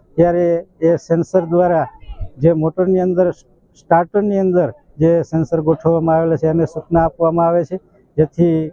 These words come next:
પાણીની ફ્લો ચાલુ થાય અને જ્યારે પાકને જરૂરી ભેજ પૂરતો થઈ જાય ત્યારે ફરીથી જમીનની અંદર રાખેલા સેન્સર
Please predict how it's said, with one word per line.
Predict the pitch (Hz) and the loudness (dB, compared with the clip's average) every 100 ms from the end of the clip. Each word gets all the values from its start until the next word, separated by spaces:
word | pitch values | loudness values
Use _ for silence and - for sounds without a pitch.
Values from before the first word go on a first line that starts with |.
| - | -4
પાણીની | 147 165 170 170 165 160 | 0 2 0 0 -2 -4
ફ્લો | 160 - 160 | -6 -2 0
ચાલુ | 151 156 185 180 | 0 0 0 0
થાય | 147 131 - - _ | -2 -4 -6 -20 _
અને | 165 175 | 0 0
જ્યારે | 135 170 196 196 185 - | 4 4 4 2 0 -4
પાકને | - 175 - 196 180 | -2 -2 -2 -2 -2
જરૂરી | 147 156 180 180 | 0 0 0 0
ભેજ | 139 165 151 - | 2 0 -2 -4
પૂરતો | 170 170 180 | -4 0 -2
થઈ | 160 170 180 | 0 0 2
જાય | 175 - _ _ _ | 0 -2 _ _ _
ત્યારે | 170 180 175 165 165 - | 0 2 0 -2 -6 -2
ફરીથી | 175 202 - 180 | 0 0 0 -2
જમીનની | 151 175 180 180 | 0 0 0 0
અંદર | 175 170 170 | 0 0 0
રાખેલા | 160 160 165 156 | 0 0 0 0
સેન્સર | 165 170 151 - | 0 -2 -2 -2